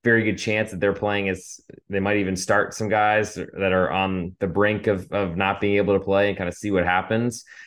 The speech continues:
I know that if you subs-, if you put them in the starting lineup and you substitute them before the match starts,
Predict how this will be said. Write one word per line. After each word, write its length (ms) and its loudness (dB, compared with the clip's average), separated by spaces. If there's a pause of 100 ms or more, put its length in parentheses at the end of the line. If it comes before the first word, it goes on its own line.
I 60 -4
know 160 4
that 100 4
if 120 0
you 80 -4
subs-, 360 -2
if 120 -10
you 80 -10
put 80 2
them 80 0
in 40 -2
the 60 -2
starting 260 0
lineup 280 0
and 80 -4
you 80 -4
substitute 560 -4
them 240 0
before 420 2
the 80 2
match 320 -2
starts, 560 0